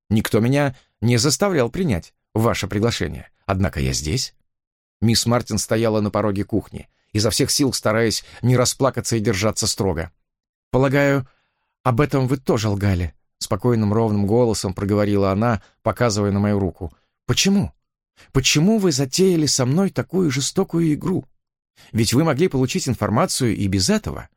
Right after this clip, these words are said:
Почему вы заставили меня переставить стол? Вы, наверное, всю субботу смеялись до икоты,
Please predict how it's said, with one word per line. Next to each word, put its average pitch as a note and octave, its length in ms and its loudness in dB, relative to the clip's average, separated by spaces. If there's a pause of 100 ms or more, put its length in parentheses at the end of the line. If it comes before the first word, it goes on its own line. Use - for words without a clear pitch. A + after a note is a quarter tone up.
(460)
Почему E3 380 2
вы D3+ 100 0
заставили D3 540 0
меня D3 360 0 (260)
переставить C3 560 0
стол? B2 420 -2 (600)
Вы, B2+ 120 4
наверное, D3+ 380 2
всю D3 160 -4
субботу E3+ 340 0
смеялись G#2+ 420 0
до C3 120 2
икоты, - 380 -2